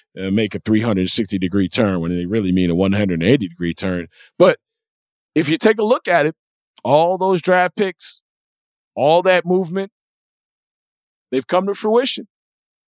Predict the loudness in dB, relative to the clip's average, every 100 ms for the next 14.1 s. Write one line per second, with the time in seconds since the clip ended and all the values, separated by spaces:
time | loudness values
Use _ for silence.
0 | _ 0 0 0 -6 0 2 2 -2 -2
1 | 0 0 2 2 0 -4 _ _ 0 0
2 | 0 -2 -4 -2 -2 -2 -6 -4 -2 -2
3 | -2 -2 0 0 0 -4 -4 -6 -4 -2
4 | -2 -4 -4 -4 -10 _ _ -2 0 0
5 | -6 _ -6 -4 -4 -2 0 0 -2 -4
6 | -4 -4 -4 -4 -2 -2 -4 -6 -4 -2
7 | -2 -4 -6 _ _ _ -6 -4 0 0
8 | -2 -8 -6 -2 -2 -2 -4 -2 -4 -6
9 | -4 -2 0 -2 0 0 2 2 0 0
10 | 0 0 0 0 0 0 0 2 2 0
11 | -6 -6 -10 -14 -20 -20 _ _ _ _
12 | -12 -10 -8 -6 0 2 2 -2 -6 -8
13 | -6 -4 -2 -2 0 -2 -2 -4 -6 -8